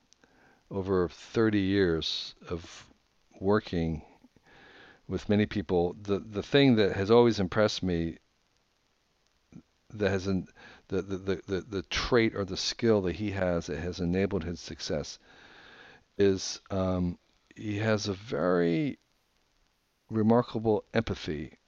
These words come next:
for people. So he is able t-, to very quickly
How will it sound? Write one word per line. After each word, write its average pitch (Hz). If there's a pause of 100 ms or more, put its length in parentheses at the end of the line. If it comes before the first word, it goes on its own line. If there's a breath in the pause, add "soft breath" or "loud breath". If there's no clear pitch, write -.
(180)
for -
people. 87
So 98 (260)
he 127
is 113 (120)
able 147
t-, - (160)
to 107
very 139
quickly 95